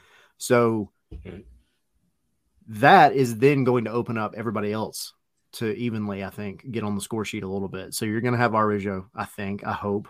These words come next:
Speaker 1: scoring a lot more goals this season. I think you'll see Almada. Obviously, we know what he can do.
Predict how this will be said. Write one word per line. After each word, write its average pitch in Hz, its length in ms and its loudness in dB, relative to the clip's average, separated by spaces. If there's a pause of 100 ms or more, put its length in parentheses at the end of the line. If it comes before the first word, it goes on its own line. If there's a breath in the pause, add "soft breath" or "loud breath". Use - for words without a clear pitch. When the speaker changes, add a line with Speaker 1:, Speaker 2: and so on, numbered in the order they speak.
Speaker 1:
scoring 117 340 0
a 107 80 -2
lot 110 160 -4
more 113 140 -2
goals 123 280 4
this 92 120 -10
season. 98 320 -8
I 95 80 -6
think 110 200 -8
you'll 107 80 -6
see 113 180 -4
Almada. 110 400 6
Obviously, 104 520 2
we 107 100 -2
know 107 140 0
what 101 140 0
he 120 100 2
can 107 140 -2
do. 98 280 -2